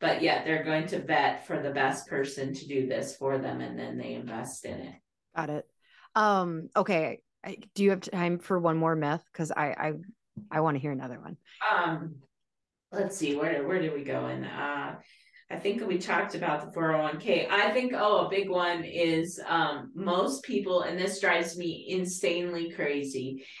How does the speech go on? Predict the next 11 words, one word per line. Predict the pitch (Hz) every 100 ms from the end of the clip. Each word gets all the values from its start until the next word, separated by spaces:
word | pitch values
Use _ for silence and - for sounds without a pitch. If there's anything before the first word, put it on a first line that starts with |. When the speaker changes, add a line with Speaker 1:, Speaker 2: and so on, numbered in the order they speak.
| - -
Speaker 1:
is | - 165 156 -
you'll | 165 160
go | 180
to | 185 202
a | -
financial | 190 175 170 - 165 156
planner, | 160 147 143 143 143
and | - 165
actually, | 151 - 240 196 175 - - - _ _ _ _ _ _ - 165 - _ _ -
sidebar, | - - 240 226 202 - 135 139 -
I, | 180 208 202 185